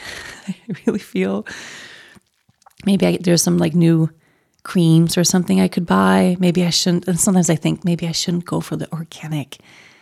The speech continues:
all natural stuff. Like, maybe I should do some hardcore stuff just for the wrinkles and the anti-aging thing.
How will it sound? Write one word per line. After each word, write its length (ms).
all 140
natural 380
stuff. 300
Like, 120
maybe 200
I 40
should 200
do 120
some 180
hardcore 720
stuff 320
just 220
for 140
the 120
wrinkles 520
and 100
the 160
anti-aging 720
thing. 420